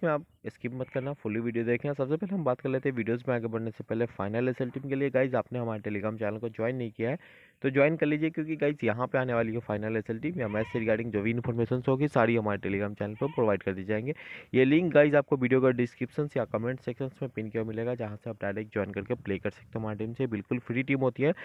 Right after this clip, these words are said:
या Telegram चैनल में भी जाते हो तो सर्च करके भी ज्वाइन कर सकते हो। अब गाइस बात करते हैं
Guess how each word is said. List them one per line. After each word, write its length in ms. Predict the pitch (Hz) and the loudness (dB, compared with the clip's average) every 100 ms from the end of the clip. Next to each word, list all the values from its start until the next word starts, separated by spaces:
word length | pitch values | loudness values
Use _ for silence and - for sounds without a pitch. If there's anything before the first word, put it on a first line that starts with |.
| - - - | -16 -4 4
या 100 | 147 | 4
Telegram 420 | 151 147 143 139 | 6 4 4 4
चैनल 160 | 131 127 | 2 0
में 140 | 127 | 0
भी 80 | 123 | 0
जाते 240 | 117 104 113 | 2 2 0
हो 60 | |
तो 140 | 113 - | -4 -8
सर्च 220 | 98 - | -10 -6
करके 260 | 98 101 | -6 -2
भी 120 | 110 117 | -2 0
ज्वाइन 280 | 101 87 | 0 -2
कर 120 | 87 82 | -4 -6
सकते 300 | - - 90 | -8 -6 -4
हो। 60 | |
अब 240 | - - 139 | 0 0 4
गाइस 240 | 170 151 | 4 4
बात 240 | 113 107 | 0 0
करते 260 | - 120 151 | 0 0 0
हैं 160 | 175 | 0